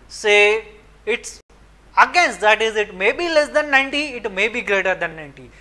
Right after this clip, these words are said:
That's why we have to consider mu not equal to ninety. That's why we have to select the two-sided alternative hypothesis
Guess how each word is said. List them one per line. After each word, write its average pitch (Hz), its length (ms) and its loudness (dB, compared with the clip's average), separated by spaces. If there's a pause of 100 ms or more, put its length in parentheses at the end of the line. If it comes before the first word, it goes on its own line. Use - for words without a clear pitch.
(200)
That's 294 260 2
why 277 160 4
we 262 120 -4
have 247 160 2
to - 60 -12
consider 277 460 0
mu 214 300 -6
not 233 160 0 (120)
equal 170 280 -6
to 156 140 -14
ninety. 131 340 -16 (540)
That's 302 260 4
why 294 180 6
we 269 120 0
have 254 160 0
to 277 60 -12
select 285 340 0
the 269 160 0 (340)
two-sided 285 600 4
alternative 214 560 -2
hypothesis 127 760 -10